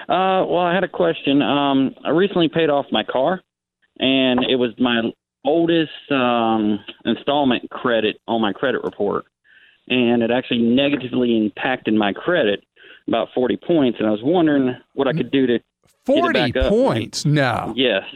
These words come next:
Speaker 2: It's, that's a coincidence. Something
Speaker 1: It's a
Speaker 2: else,
Speaker 1: coincidence? Okay.
Speaker 2: something else happened. That would not account for a forty point drop because the history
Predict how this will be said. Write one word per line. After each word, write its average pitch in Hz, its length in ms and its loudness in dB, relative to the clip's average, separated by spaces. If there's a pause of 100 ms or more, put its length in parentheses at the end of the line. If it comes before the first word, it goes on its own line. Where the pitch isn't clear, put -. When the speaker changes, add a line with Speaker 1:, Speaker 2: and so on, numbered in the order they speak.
(180)
Speaker 2:
It's, 156 300 0
that's 208 320 0
a 190 40 0
coincidence. 147 880 -2 (1000)
Something 208 560 0
Speaker 1:
It's 180 80 -6
a 160 40 -2
Speaker 2:
else, 160 200 2
Speaker 1:
coincidence? 160 280 0 (220)
Okay. - 100 0
Speaker 2:
something 196 380 2
else 170 300 0
happened. 143 760 -2 (680)
That 165 240 0
would 160 120 2
not 156 260 0
account 143 560 -2
for 123 580 0 (560)
a 123 100 -2
forty 143 360 0
point 123 300 -2
drop 127 320 0
because 147 300 -2
the 131 120 -2
history 143 720 0